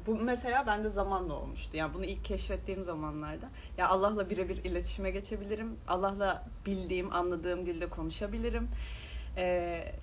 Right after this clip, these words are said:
bunu keşfettikten sonra dualarım da çok değişmeye başlamıştı mesela ve işte dualarımda, e, böyle daha spesifik şekilde, e, isteklerde bulunmaya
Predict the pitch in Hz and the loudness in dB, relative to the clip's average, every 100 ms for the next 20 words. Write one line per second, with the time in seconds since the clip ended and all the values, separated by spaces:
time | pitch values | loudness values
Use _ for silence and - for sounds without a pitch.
0 | - - 180 202 262 269 233 214 220 208 | -8 -8 -4 2 2 2 0 2 2 0
1 | 220 - 269 277 262 254 247 339 220 220 | -4 0 2 2 0 -2 0 2 4 6
2 | 220 220 226 180 - 156 143 - 165 151 | 6 6 4 2 -4 -6 -6 -4 -6 -4
3 | 143 - 160 143 - - - - 196 233 | -6 -6 -6 -8 -6 -8 -8 -6 0 0
4 | 233 233 240 - - - - 190 180 190 | 2 -2 -4 -10 -12 -10 -6 -2 4 8
5 | 196 190 202 208 214 220 214 - 175 170 | 8 6 2 0 0 0 -2 -4 0 2
6 | 165 165 - - - - - - - 190 | 2 0 -2 -6 -8 -8 -10 -12 -10 0
7 | 214 220 226 226 - 233 214 208 - 190 | 2 6 6 4 -2 -4 -4 -8 -4 -4
8 | 156 156 147 208 254 - - - - 170 | -4 -6 -4 -4 -6 -12 -12 -12 -8 -4
9 | 165 165 165 160 - 202 - 247 208 202 | -2 0 0 -2 -4 -6 0 2 6 6
10 | 202 214 185 190 - 185 190 | 6 4 2 2 2 4 6